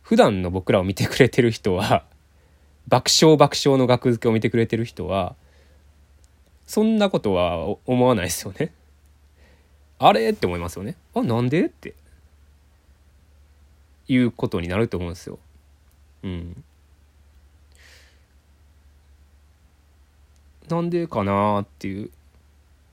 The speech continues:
で、私らが悪いんかなとは思わないじゃないですか。普段のライブで面白い額付けで笑ってる僕らが悪いんかなとはまず思わないでしょ。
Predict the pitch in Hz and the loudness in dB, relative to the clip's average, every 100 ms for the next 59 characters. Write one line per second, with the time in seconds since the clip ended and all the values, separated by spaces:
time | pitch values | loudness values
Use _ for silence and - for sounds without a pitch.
0 | _ _ _ _ _ _ _ _ _ _ | _ _ _ _ _ _ _ _ _ _
1 | _ 220 175 104 127 160 - 143 110 110 | _ 2 4 4 0 0 0 2 4 2
2 | 98 101 104 98 98 113 110 101 - - | -2 -2 -4 -2 -2 -2 -2 -8 -14 -18
3 | - _ - 120 104 95 98 95 98 95 | -20 _ 2 2 2 0 -2 -2 -2 -2
4 | - _ _ _ _ _ _ - 117 104 | -4 _ _ _ _ _ _ 0 2 2
5 | 113 98 - _ 107 101 98 95 95 95 | 0 0 -4 _ -4 -4 -4 -4 -2 -2
6 | 101 _ _ _ 120 110 - 123 113 101 | -6 _ _ _ 0 0 0 -2 0 -2
7 | - - _ _ _ _ - 123 185 113 | -4 -20 _ _ _ _ -4 0 2 4
8 | 107 107 98 110 113 92 90 92 117 131 | 2 0 -2 -2 -2 -2 -4 -2 -2 0
9 | 104 131 170 160 - - 127 | 0 2 0 -2 -10 -14 -16